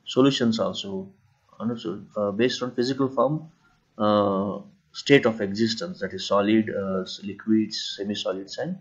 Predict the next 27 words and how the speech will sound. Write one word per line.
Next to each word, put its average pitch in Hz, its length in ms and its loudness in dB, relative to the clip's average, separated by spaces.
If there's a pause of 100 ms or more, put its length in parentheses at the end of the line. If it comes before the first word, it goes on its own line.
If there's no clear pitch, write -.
(440)
gases. - 500 -6 (720)
So, 131 380 6
uh, 113 460 4 (380)
based 147 300 2
on 139 160 6
route 147 200 4
of 143 120 4
administration, 110 680 2
that 104 180 -2
is 104 180 -8
eternal, 98 500 0
that 90 120 -12
is - 120 -12
oral 107 360 4
route, 113 260 -2 (140)
tablet, 104 520 0
capsules, 104 840 -6
syrups, 101 540 0
suspension, 110 640 0
emulsions, 107 760 -4 (440)
dry 104 180 2
powder 101 300 0
inhalations, 95 720 -2 (1120)
pressured 113 560 4
meter 107 420 4
dose 104 360 0
inhalations, 98 760 -2